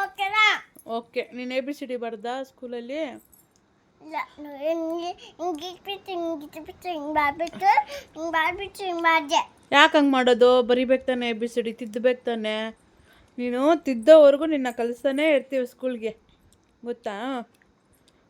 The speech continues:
Speaker 2: ಯಾವಾಗಲೂ ಬರೀ ತಿನ್ನೋದು, ಆಟ ಆಡೋದು, ಮಲಗೋದು,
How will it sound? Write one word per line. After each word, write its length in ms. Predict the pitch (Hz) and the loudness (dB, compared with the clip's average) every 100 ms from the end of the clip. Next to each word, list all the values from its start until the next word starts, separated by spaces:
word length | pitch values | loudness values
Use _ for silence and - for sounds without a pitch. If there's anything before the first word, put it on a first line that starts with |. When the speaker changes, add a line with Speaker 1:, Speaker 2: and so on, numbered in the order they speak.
| _ _ _ _ _ _ _ _ - | _ _ _ _ _ _ _ _ 2
Speaker 2:
ಯಾವಾಗಲೂ 440 | 233 269 277 330 | 6 8 6 4
ಬರೀ 360 | 277 247 262 285 | 4 4 4 0
ತಿನ್ನೋದು, 580 | 269 247 254 247 269 330 | 0 0 0 0 4 4
ಆಟ 340 | 254 233 233 262 | 6 4 2 2
ಆಡೋದು, 640 | 254 247 226 330 415 - _ _ - | 4 2 2 0 0 -4 _ _ -10
ಮಲಗೋದು, 720 | 233 247 247 254 254 381 427 | -2 0 4 4 6 0 0